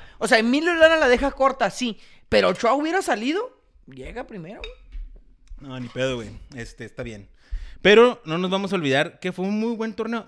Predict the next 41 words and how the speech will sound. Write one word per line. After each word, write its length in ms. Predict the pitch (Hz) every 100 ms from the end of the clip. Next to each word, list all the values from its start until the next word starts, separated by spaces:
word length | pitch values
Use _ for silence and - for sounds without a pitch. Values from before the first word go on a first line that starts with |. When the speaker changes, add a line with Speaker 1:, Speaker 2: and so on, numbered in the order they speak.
| -
Speaker 2:
Que 120 | 233
de 60 |
nada 180 | 262 330
sirvió, 480 | 359 262 214 339 370 _ - - _
pero 420 | - 240 339 330 _
fu-, 200 | 254 185 _ _ - _ _
estaba 300 | - 381 -
chido 320 | - 349 370
los 100 | 339
Juegos 160 | 330 349
del 100 | 285
América, 380 | 226 277 320 294
¿no? 140 | 349 - _ _ _ _
Sí 80 | 247
los 140 | 302
veía. 240 | 254 208 220
El 80 |
Tony 120 | 196 294
Speaker 1:
Mira, 100 | 415
Speaker 2:
los 80 |
Speaker 1:
güey. 160 | 285 190
Speaker 2:
veía. 180 | 240 294
El 60 | - - -
Speaker 1:
No, 160 | 262
Speaker 2:
Tony 160 | 277 277
no 120 | 339
Speaker 1:
no. 40 | 240
Speaker 2:
ve-, 60 | 294
el 100 | 262
Tony 180 | - 392
no 100 | 392
veía 180 | 381
las 140 | 392 381
Chivas, 260 | 359 403 -
pero 160 | 277 233
al 80 |
América 360 | 185 202 277 226
Speaker 1:
No, 120 | 302
Speaker 2:
sí. 160 | 208 131 -
Speaker 1:
o 140 | - 226
sea, 120 | 233